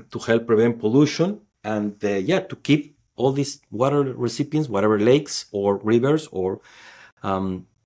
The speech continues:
Speaker 2: yeah, that's, I guess that's the most important thing
Speaker 1: Yeah.
Speaker 2: to consider in this. Anything to add, Ricard, about what to think, what to consider when, when having a challenge or a chal-, when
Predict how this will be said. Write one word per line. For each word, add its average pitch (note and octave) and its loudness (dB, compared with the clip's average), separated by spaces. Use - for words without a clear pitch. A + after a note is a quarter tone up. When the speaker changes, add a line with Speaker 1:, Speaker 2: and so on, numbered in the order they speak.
Speaker 2:
yeah, F#2 -4
that's, - -4
I G#2 -8
guess F#2 0
that's F#2+ -2
the G2 -6
most F#2+ -4
important F#2 -2
thing E2+ -4
Speaker 1:
Yeah. B2 -16
Speaker 2:
to F#2+ 0
consider E2+ -2
in F2+ -6
this. D#2 -8
Anything C#3+ 0
to A2 4
add, - 2
Ricard, A#2 0
about G#2 0
what A2+ 0
to C#3+ -8
think, F#3+ 0
what A2 0
to A#2 -8
consider D#3 2
when, A#2 2
when G#2+ -2
having A2+ 0
a G2+ -4
challenge A2 0
or F#2+ -2
a F2+ -2
chal-, G2+ -4
when G#2 -2